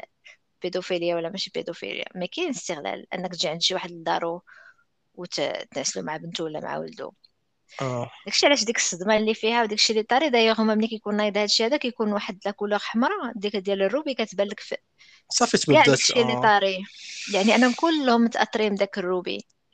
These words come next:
Speaker 2: حيت أنا اللي شوف هنا فين بدات، راه خلاص قبل من هاد لاسين هادي راه كلشي ولاو تجمعوا دي كوبل.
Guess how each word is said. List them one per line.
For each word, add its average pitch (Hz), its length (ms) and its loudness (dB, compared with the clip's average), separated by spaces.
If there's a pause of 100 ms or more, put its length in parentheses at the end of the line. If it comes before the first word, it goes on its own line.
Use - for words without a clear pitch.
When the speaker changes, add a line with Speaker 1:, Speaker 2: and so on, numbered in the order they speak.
(460)
Speaker 2:
حيت - 240 2
أنا 160 140 2
اللي 156 140 0
شوف - 280 -6 (140)
هنا 156 180 2
فين 175 220 0
بدات، 143 280 -2 (120)
راه 147 120 -4
خلاص - 340 0 (480)
قبل 151 140 -2
من 147 100 2
هاد 143 140 0
لاسين 143 340 0
هادي 196 220 0
راه 170 100 2
كلشي 185 320 -4
ولاو 151 460 2 (140)
تجمعوا 147 440 0 (100)
دي 139 140 -6
كوبل. - 320 -8